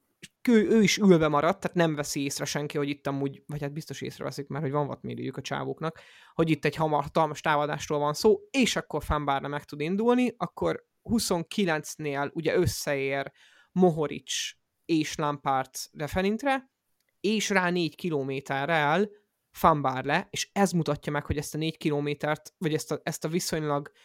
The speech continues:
ekkor azt hiszem harminc másodpercnél járó, ö, harminc másodpercnél járó szökést Van Barle négy kilométer alatt utoléri. Tehát, hogy ő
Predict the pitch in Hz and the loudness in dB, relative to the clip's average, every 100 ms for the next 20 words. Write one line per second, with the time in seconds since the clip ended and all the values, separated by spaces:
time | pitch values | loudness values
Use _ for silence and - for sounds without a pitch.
0 | _ _ - 170 - 160 165 - 147 147 | _ _ 0 0 0 -2 -2 -4 -4 0
1 | 147 156 160 175 175 185 - 175 - 175 | 0 0 -4 -4 -2 -4 0 -2 -2 -4
2 | 151 151 151 147 151 147 151 - - _ | -2 -2 0 0 0 -2 -4 -10 -20 _
3 | - 151 143 143 143 143 139 143 - _ | -2 0 2 2 2 0 -2 -8 -12 _
4 | _ _ _ _ - 180 160 - 160 165 | _ _ _ _ 2 4 4 2 -4 -4
5 | - 151 - 151 147 147 147 143 147 - | -6 -6 -6 -4 -4 -4 -4 -2 -4 -6
6 | _ - 156 143 185 196 - - _ _ | _ -4 -2 -2 -4 -4 -8 -16 _ _
7 | - 139 151 170 196 208 214 208 _ 233 | -4 -2 2 2 4 0 -2 -4 _ 0
8 | 147 - 175 185 190 208 214 233 - - | 0 0 0 2 0 2 2 0 -4 -14
9 | - 269 - 127 113 - - _ _ _ | 2 2 2 -4 -8 -10 -14 _ _ _
10 | - 143 143 165 151 151 156 156 160 | 0 0 0 -2 -2 -2 -2 -2 -4